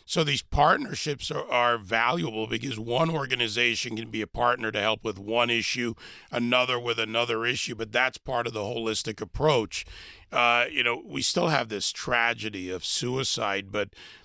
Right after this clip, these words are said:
before many get to that point, there are so many other ways in which it harms them and harms their families, their friends. So it, it tears that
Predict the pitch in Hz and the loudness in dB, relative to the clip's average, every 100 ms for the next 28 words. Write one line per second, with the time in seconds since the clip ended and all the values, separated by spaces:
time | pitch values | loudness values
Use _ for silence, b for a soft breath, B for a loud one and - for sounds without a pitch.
0 | B _ 120 127 123 - 196 226 135 139 | B _ -2 0 0 0 2 2 0 0
1 | 143 123 127 120 127 117 110 - - 123 | -2 -2 -2 -2 -4 0 0 0 -2 0
2 | 127 110 98 101 - - 143 139 139 135 | 0 -2 -4 -2 -2 0 0 2 2 2
3 | 110 104 110 117 113 110 107 101 - 104 | 0 0 2 2 0 -2 -4 -4 -2 -2
4 | 87 110 113 117 107 98 98 98 98 87 | 2 4 4 4 0 -2 -2 -2 -4 0
5 | 113 110 107 - B B B - 101 - | 2 2 0 -8 B B B -8 -8 -2
6 | 139 131 127 127 120 117 101 104 101 - | 2 2 0 0 0 0 -2 -2 -4 -4
7 | - 147 127 113 110 - B B B - | -2 2 2 2 -2 -6 B B B -2
8 | 147 - 139 139 139 120 - 135 147 170 | 0 2 0 2 0 0 -2 2 4 4
9 | 156 110 120 | 2 0 0